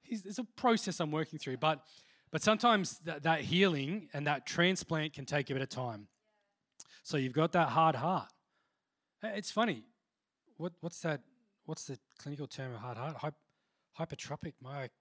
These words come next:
myocardiomyopathy? Hard heart, where, where your heart is hard and it's got thick walls and it's not moving, it's not functioning the same way. I don't know if that, anyway. Um, the, the heart's, it's not functioning the way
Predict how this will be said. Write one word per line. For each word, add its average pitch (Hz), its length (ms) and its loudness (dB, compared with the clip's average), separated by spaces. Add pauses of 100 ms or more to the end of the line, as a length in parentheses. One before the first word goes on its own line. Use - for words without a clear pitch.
(680)
myocardiomyopathy? 147 920 -8 (840)
Hard 185 280 -4
heart, 131 320 -2 (100)
where, 131 220 -6
where 123 160 -10
your 120 160 -10
heart 165 260 -8 (200)
is 117 140 -14
hard 127 380 -6
and 107 60 -20
it's 104 100 -20
got - 140 -20
thick - 240 -10 (100)
walls 127 380 -6
and 104 80 -16
it's - 140 -18
not 151 160 -6
moving, 127 400 -6
it's - 140 -20
not 147 100 -12 (120)
functioning 131 380 -12
the 101 80 -16
same 98 260 -16
way. 95 120 -20 (400)
I 139 60 -4
don't 139 120 -6
know 104 80 -10
if 92 80 -12
that, 107 140 -16 (140)
anyway. 131 280 -4 (320)
Um, 147 340 4 (1500)
the, 135 120 -2 (360)
the 147 80 -2
heart's, - 640 -6 (380)
it's - 80 -12
not 190 180 -2
functioning 165 460 -4
the 123 80 -6
way 123 240 -2